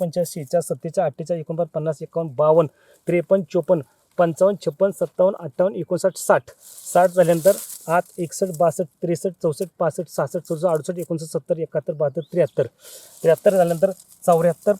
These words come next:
पंच्याहत्तर, शहात्तर, सत्याहत्तर, अठ्याहत्तर, एकोणऐंशी, ऐंशी, एक्क्याऐंशी, ब्याऐंशी, त्र्याऐंशी,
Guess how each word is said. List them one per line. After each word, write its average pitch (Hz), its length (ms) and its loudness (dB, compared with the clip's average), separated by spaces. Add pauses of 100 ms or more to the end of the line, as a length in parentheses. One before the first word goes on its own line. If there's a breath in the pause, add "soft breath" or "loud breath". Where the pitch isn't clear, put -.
पंच्याहत्तर, 180 420 0
शहात्तर, 175 300 -2
सत्याहत्तर, - 560 -4
अठ्याहत्तर, 165 440 -4
एकोणऐंशी, 175 540 -6
ऐंशी, 156 340 -6
एक्क्याऐंशी, 165 400 -8
ब्याऐंशी, 151 400 -6
त्र्याऐंशी, 156 340 -6